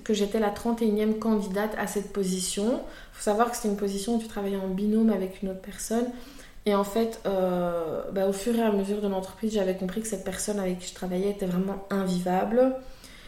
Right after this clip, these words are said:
Et on m'a tout simplement renvoyée. Et le motif, c'était que j'étais trop artistique pour, euh, pour la position, quoi. Vraiment. On n'avait pas de contact client, mais j'étais apparemment trop artistique pour la position. Et à ce moment-là, je,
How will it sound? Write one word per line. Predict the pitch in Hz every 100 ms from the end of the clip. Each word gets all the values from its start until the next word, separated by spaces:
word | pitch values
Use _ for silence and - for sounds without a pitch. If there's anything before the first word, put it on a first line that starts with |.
| - - -
Et | 202 190 185 185 180 180 180 175
on | 202 190
m'a | 190 196 214 214 220
tout | 220
simplement | 220 208 202 196 208
renvoyée. | 214 202 190 185 180 202 226 247 - - -
Et | 208
le | 202
motif, | 196 190 190 220
c'était | 202 220
que |
j'étais | 208 - 180
trop | -
artistique | 208 - 196 - 202
pour, | 202 190
euh, | 180 175 175 175 -
pour | 185
la | 180
position, | 180 175 175 165 175
quoi. | 156 180 - 196
Vraiment. | 180 185 170
On | 180
n'avait | 190 190
pas | 214
de |
contact | 214 202 190 - -
client, | 196 196 233 254 - - -
mais |
j'étais | 202 202
apparemment | 190 190 190 214
trop | 220 -
artistique | 220 214 202 - 208
pour | 214
la | 190
position. | 185 180 185 180 170 - - - -
Et | 202
à | 202
ce | 208 226
moment-là, | 220 196 202
je, | 226